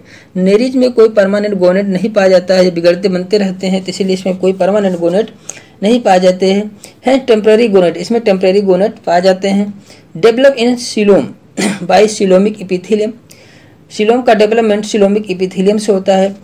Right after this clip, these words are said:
During breeding season, किस समय? Breeding season के समय। Breeding season के समय सीलोम का formation सीलोम के epithelium के द्वारा होता है।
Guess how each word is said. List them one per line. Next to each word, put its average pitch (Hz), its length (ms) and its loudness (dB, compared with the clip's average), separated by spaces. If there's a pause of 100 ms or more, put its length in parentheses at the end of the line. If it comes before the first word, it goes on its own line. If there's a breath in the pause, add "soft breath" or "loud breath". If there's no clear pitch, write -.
(260 loud breath)
During 240 300 2
breeding 214 320 2
season, 165 340 -4 (300)
किस 220 160 -6
समय? 247 200 -2 (540 soft breath)
Breeding 220 300 2
season 185 300 -2
के 180 140 -4
समय। 170 280 -6 (1080 soft breath)
Breeding 196 280 0
season 196 440 -2
के 185 200 -4
समय 185 320 -2 (280 loud breath)
सीलोम 196 340 0
का 214 120 0
formation 185 560 0 (200 loud breath)
सीलोम 190 380 0
के 190 140 -4
epithelium 185 480 -2
के 180 100 0
द्वारा 175 200 2
होता 170 260 0
है। 180 260 0